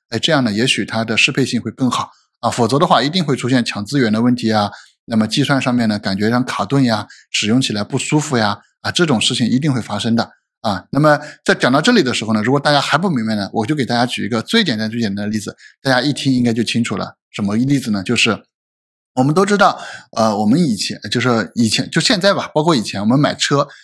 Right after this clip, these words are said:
开车都是，一般都是什么车呀？都是这个烧油的，对吧？那么就是这个，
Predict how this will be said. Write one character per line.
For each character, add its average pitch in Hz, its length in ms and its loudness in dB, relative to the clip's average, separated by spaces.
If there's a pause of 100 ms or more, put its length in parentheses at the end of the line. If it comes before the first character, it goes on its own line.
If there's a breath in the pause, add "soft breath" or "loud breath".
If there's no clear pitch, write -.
(140 loud breath)
开 175 160 0
车 175 240 0
都 156 160 0
是， 151 100 -6
一 170 80 0
般 151 160 4
都 147 100 2
是 135 160 0
什 - 80 -4
么 98 140 -6
车 - 160 -4
呀？ 98 160 -4
都 117 100 -2
是 113 140 -2
这 110 80 -2
个 101 220 -4 (260 loud breath)
烧 147 220 2
油 110 200 0
的， 123 140 -2
对 117 140 -2
吧？ 110 220 0 (100)
那 110 100 -2
么 101 100 2
就 113 160 -2
是 107 380 -4
这 101 140 -8
个， 101 200 -4